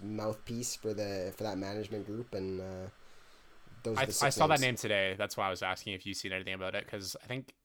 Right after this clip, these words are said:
Speaker 2: Ted Nolan was quoted that he'd like to get back in coaching, and he was talked, and I think he said the Oilers contacted him, so
Speaker 1: Interesting.
Speaker 2: maybe they ju-, they, maybe they're just touching base. But so before we talk about who we all prefer,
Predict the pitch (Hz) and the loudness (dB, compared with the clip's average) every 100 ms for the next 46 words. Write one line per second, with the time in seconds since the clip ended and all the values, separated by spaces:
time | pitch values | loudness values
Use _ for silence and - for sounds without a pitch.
0 | _ - 120 120 113 110 - 117 104 104 | _ -2 0 0 -2 -2 -2 -4 -2 -2
1 | 101 104 104 104 101 101 101 98 107 101 | -2 -4 -4 -2 -2 -4 -6 -6 -6 -8
2 | 95 95 90 - 104 - - - 107 104 | -8 -8 -8 -4 -4 -4 -16 -10 -8 -8
3 | 101 - 127 - 120 120 107 101 104 95 | -12 -10 -12 -10 -8 -4 -2 -2 -4 -6
4 | - - - 98 92 92 90 95 92 98 | -10 -12 -4 -2 0 0 0 -6 -8 -4
5 | 92 92 _ _ _ _ _ - 110 - | -4 -4 _ _ _ _ _ -8 -8 -6
6 | 98 113 117 107 110 123 120 117 107 - | -2 0 2 0 0 -2 0 0 -2 -2
7 | 107 95 92 90 87 - 90 90 _ _ | -2 -2 -4 -4 -4 -4 -4 -4 _ _
8 | _ - _ - - 185 175 156 147 190 | _ -20 _ -6 8 10 10 4 8 8
9 | 269 233 220 147 - 139 131 - 143 147 | 10 10 10 10 4 -8 -8 -2 0 2
10 | 131 120 117 - 113 104 95 | 2 2 0 -2 -2 -2 -2